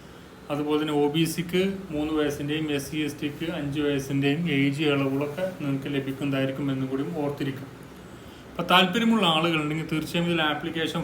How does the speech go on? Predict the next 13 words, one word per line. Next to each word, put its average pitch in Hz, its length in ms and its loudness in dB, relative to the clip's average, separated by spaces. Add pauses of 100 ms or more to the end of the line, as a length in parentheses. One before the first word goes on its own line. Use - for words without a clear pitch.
ഫോം 143 240 2
കൊടുത്തിട്ടുണ്ട്. 143 400 -2
ആപ്ലിക്കേഷൻ 139 480 -4 (140)
ഫോം 139 200 -2 (120)
ഫില്ല് 139 320 -2
ചെയ്ത 135 180 2 (140)
ശേഷം 135 360 -4
നിങ്ങൾ 135 160 -4 (680)
ഈ 139 100 2
ഒരു 156 180 4
ഇന്റർവ്യൂവിന് 135 520 4
അറ്റൻഡ് 139 380 -4
ചെയ്യുക. 147 340 -2